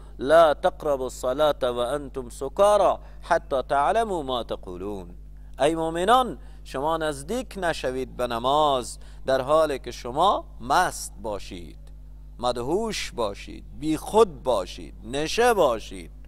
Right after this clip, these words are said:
حتی تعلموا، تا اینکه بدانید، ما تقولون، آنچه را که میگویید. فهذه الآیة الکریمه، این آیهٔ قرآنی، تعنی،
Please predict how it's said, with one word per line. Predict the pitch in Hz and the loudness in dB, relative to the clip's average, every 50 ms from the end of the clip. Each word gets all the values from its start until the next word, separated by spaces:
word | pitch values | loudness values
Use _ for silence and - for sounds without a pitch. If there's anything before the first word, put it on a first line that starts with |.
| - - - - - - - - - - | -18 -18 -18 -18 -18 -18 -18 -18 -6 0
حتی | - 226 247 254 - - 185 165 151 - | 4 4 4 4 2 2 0 0 2 4
تعلموا، | 190 220 240 226 196 180 165 160 160 175 220 254 240 - - - - - - - | 6 6 8 8 6 6 4 2 2 0 0 0 -2 -4 -6 -10 -14 -12 -4 0
تا | 180 175 180 | 0 2 2
اینکه | 202 226 233 - - - 196 | 0 -4 -8 -6 -2 -2 -2
بدانید، | 175 190 214 285 302 302 294 294 285 285 302 311 320 - - - - - - | 0 2 2 6 10 10 10 10 8 4 0 -2 -4 -6 -10 -16 -16 -14 -6
ما | 139 151 156 151 135 | -2 0 0 0 0
تقولون، | - - 120 - - 120 113 113 113 123 131 123 117 | -2 -4 -6 -6 -6 -8 -8 -6 -6 -6 -6 -6 -6
آنچه | 110 98 107 113 110 110 101 - 107 101 | -6 -6 -6 -8 -10 -10 -10 -10 -8 -8
را | 98 90 90 | -8 -8 -10
که | - - 85 | -10 -14 -14
میگویید. | 87 90 90 82 76 73 69 65 73 76 - - - - - - - - - - - - - - - - - - - - - - - - - | -12 -12 -12 -14 -14 -14 -14 -14 -16 -16 -16 -16 -18 -18 -18 -18 -18 -18 -18 -18 -18 -18 -18 -18 -18 -18 -18 -18 -18 -18 -18 -18 -18 -10 0
فهذه | - 143 160 180 196 202 190 208 | 6 8 10 10 10 8 8 6
الآیة | 202 202 196 196 185 202 214 220 220 220 - 208 | 4 6 6 6 6 6 6 6 4 2 0 0
الکریمه، | 208 202 - - 202 196 208 240 262 269 269 277 294 294 - - - - - | -2 -2 0 2 4 4 4 4 2 0 2 2 2 0 0 -4 -14 -14 -8
این | - 220 262 262 233 | -4 -4 -4 -2 0
آیهٔ | 180 185 180 175 175 170 165 156 151 147 - | 2 2 4 4 2 2 0 0 -2 -2 -2
قرآنی، | - 156 156 139 165 175 180 190 233 277 302 370 - - - - - - - - - - - - - - - - - - - - - - | -2 -2 0 0 0 0 0 0 -2 -4 -4 -6 -8 -10 -16 -18 -18 -18 -18 -18 -18 -18 -18 -18 -18 -18 -18 -18 -18 -18 -18 -4 2 4
تعنی، | 262 277 269 247 220 190 165 139 113 92 | 6 6 6 4 2 0 -2 -4 -4 -8